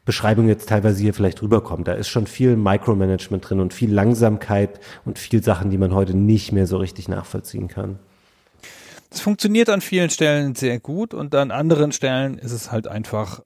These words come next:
Speaker 2: ganz offenkundig an die Begrenzungen gestoßen und sie haben keine gute Möglichkeit gefunden. Das ist nicht nur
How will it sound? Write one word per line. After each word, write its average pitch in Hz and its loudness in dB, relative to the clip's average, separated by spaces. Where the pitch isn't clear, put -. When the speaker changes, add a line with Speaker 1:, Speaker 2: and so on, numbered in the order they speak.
Speaker 2:
ganz 135 2
offenkundig 127 -2
an 127 -2
die 120 -2
Begrenzungen 131 2
gestoßen 123 -4
und 120 -6
sie 113 -6
haben 113 -4
keine 113 -2
gute 110 -8
Möglichkeit 110 -6
gefunden. 113 -8
Das 117 -8
ist 127 -4
nicht 156 2
nur 151 6